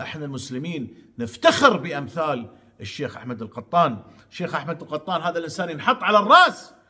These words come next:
وأنا ومن خلال هذه الحلقة ما بقول أنا أعزي أهل الكويت بس، لا والله، احنا نعزي أنفسنا كلنا، كلنا نعزي أنفسنا،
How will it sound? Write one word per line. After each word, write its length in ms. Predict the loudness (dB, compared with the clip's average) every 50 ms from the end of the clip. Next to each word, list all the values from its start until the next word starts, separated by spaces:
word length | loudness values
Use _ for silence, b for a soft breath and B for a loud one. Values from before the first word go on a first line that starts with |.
| _ _ _ _
وأنا 760 | -10 -8 -6 -6 -6 -6 -6 -4 2 4 4 4 4 2 -2
ومن 260 | -6 -6 -8 -10 -12
خلال 280 | -10 -8 -6 -6 -6 -6
هذه 220 | -8 -10 -10 -10
الحلقة 440 | -12 -8 -10 -10 -8 -8 -10 -10 b b b b b
ما 180 | 4 6 6 6
بقول 380 | 6 4 2 2 0 -2 -2 0
أنا 140 | 0 0
أعزي 320 | -2 -2 -4 -6 -6 -8 -8
أهل 100 | -8 -6
الكويت 420 | -8 -8 -8 -4 -6 -6 -4 -6
بس، 240 | -10 -10 -10 -8 0
لا 320 | 4 6 8 8 8 6
والله، 600 | 4 2 0 0 0 0 2 2 2 0 -2 -6 -10 B B B B B -6
احنا 240 | -6 -4 -4 -4 -4
نعزي 440 | -4 -2 -2 -2 -4 -2 -4 -4 -4
أنفسنا 440 | -4 -4 -4 -6 -6 -4 -2 -4 -2
كلنا، 640 | 2 4 4 6 6 6 4 4 0 -4 -8 -16 B B B B B _ 4
كلنا 500 | 6 6 6 6 6 4 2 2 2 2
نعزي 480 | -2 -4 -4 -4 -4 -4 -4 -6 -8 -8
أنفسنا، 440 | -8 -8 -10 -12 -10 -10 -12 -14